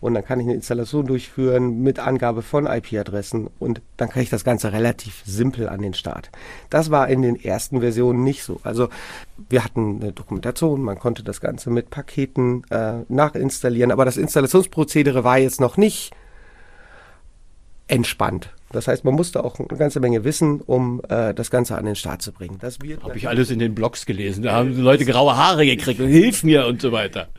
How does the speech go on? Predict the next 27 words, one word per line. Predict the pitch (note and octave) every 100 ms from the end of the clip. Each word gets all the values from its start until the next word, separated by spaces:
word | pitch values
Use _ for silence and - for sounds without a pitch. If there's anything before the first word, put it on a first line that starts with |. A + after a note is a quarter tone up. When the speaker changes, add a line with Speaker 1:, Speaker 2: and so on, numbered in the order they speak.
| - -
Speaker 1:
Ja, | - C3 D3
aber | - E3
das | F3+
wird | G#3
von | - F3+
Version | C3+ A2+ B2+ F#3+
zu | G3+ A#2+
Version | A2+ A#2 A2+
besser. | A2+ B2 A#2 -
Also | B2+ B2+ - - - - - - - -
ich | - -
persönlich | A2+ D3+ E3
muss | C3+ C3
sagen, | B2+ B2 C3+ -
ich | C3 B2
bin | C3+ B2+
im | A#2 A2
Status | - C3 B2+ B2 - - - -
mit | B2 B2 A2 -
Version | A#2 A#2 A#2+ A#2
acht | A2 - -
null | B2
acht. | - C3 -
Seitdem | C3 A#2+ - - C#3 C#3+ C#3+ - - -
ist | A#2 - -
die | D3+
Installation | D3 - B2 G2+ G#2 - B2+ E3+ A#3+ A#3